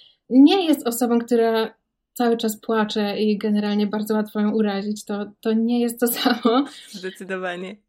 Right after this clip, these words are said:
Speaker 1: Myślę, że warto to gdzieś tam sobie doprecyzować, że osoby wysoko wrażliwe charakteryzują się, jak to określiła moja mama,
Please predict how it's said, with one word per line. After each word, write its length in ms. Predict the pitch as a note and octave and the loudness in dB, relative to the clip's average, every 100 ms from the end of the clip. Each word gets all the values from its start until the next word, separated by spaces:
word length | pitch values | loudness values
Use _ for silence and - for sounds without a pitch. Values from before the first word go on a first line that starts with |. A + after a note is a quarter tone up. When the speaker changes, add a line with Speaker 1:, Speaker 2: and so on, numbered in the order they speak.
| _ - | _ -6
Speaker 1:
Myślę, 460 | A#3 A#3 A#3 A#3 A3+ | -2 0 -2 -2 -2
że 240 | A3 A3 | -2 -4
warto 340 | G#3+ A3+ A3 | -4 -4 -4
to 140 | A3 G#3+ G#3+ G#3+ G#3+ G#3 G#3 | -6 -4 -2 -2 -2 -4 -6
gdzieś 160 | A3 | -8
tam 180 | A3 A3 | -4 -4
sobie 500 | G#3+ G#3+ G#3+ G#3 G#3+ | -2 -4 -2 -2 -2
doprecyzować, 880 | G#3+ G#3+ A3 A3 G#3+ C#4 A3+ G#3 - | -4 -6 -8 -6 -2 0 0 -4 -6
że 400 | - G#3 G#3 G#3+ G#3+ _ _ _ _ - | -8 -4 -4 -4 -8 _ _ _ _ -8
osoby 320 | G#3+ A3 A3 | -6 -4 -4
wysoko 360 | A3 A3 A3 A3 | -4 -6 -6 -4
wrażliwe 800 | G#3+ G#3+ A3 G#3+ G#3+ G#3+ G#3+ G#3+ | -4 -2 -2 -2 -2 -2 -4 -4
charakteryzują 720 | A3+ A3 - A3+ G#3+ A3 A3 | -6 -6 -4 -4 -2 -2 -2
się, 460 | G#3+ A3 G#3+ G#3+ G#3+ - _ _ _ _ _ _ _ | -2 -4 -2 -2 -4 -8 _ _ _ _ _ _ _
jak 140 | A#3 A#3 | -10 -4
to 140 | G#3+ | -4
określiła 400 | G#3 G#3+ G#3 A3 | -2 -2 -2 0
moja 240 | A3 G#3+ G#3 | 2 2 2
mama, 380 | A3 A#3+ C4 | 2 0 -2